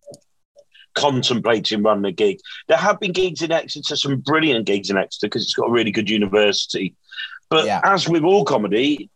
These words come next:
Speaker 1: and all circuits, it kind of goes up and down a little bit. So,
Speaker 2: Yeah.
Speaker 1: uh,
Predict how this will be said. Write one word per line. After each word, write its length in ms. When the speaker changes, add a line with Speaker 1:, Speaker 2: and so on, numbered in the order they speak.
Speaker 1:
and 140
all 160
circuits, 640
it 100
kind 180
of 60
goes 320
up 180
and 120
down 260
a 60
little 200
bit. 180
So, 720
Speaker 2:
Yeah. 140
Speaker 1:
uh, 400